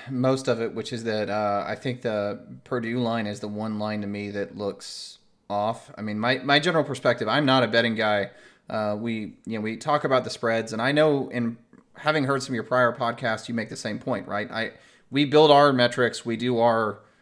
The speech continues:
uh, projections. We don't do it with any eye towards Vegas or their lines, but I like to compare 'em to Vegas's lines.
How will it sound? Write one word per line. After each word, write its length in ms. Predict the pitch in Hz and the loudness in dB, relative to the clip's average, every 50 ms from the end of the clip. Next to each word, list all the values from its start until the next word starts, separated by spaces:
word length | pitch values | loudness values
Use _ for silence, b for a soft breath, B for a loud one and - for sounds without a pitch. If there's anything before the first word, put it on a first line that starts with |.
| b b - | b b -8
uh, 140 | 110 110 104 | -6 -6 -4
projections. 540 | - 117 113 120 120 113 - - 127 113 113 | -4 -4 0 2 2 0 0 -4 -6 -6 -6
We 120 | 113 110 | -6 -4
don't 240 | 104 120 123 131 123 | -2 0 0 0 0
do 100 | 127 127 | 0 -2
it 80 | 120 | 0
with 120 | 110 113 110 | 0 -2 -4
any 200 | 110 113 110 107 | -4 -4 -2 -2
eye 260 | 110 113 113 113 110 - | -2 0 0 -2 -2 -4
towards 460 | - - 120 120 117 113 110 104 110 | -6 -6 -4 -2 0 0 0 -2 -4
Vegas 460 | 110 110 110 110 107 110 110 104 - | -4 -2 -2 0 0 0 -2 -4 -4
or 60 | 113 | -6
their 160 | 104 107 104 101 | -4 -4 -4 -4
lines, 360 | 107 110 110 107 107 104 - | -4 -4 -4 -4 -4 -6 -4
but 140 | - 113 110 | -4 -2 0
I 60 | 107 | 0
like 260 | 104 110 117 120 - | 2 2 0 0 0
to 80 | - 120 | -2 -10
compare 380 | - 113 107 - 110 104 113 | -10 -10 -10 -8 -4 -2 -2
'em 100 | 117 113 | -2 -2
to 80 | 110 101 | -2 -4
Vegas's 480 | - 101 101 101 101 - - 104 110 | -4 -4 -4 -4 -6 -8 -10 -12 -10
lines. 480 | 117 104 107 104 104 104 104 101 - - | -8 -6 -6 -4 -4 -6 -8 -10 -12 -16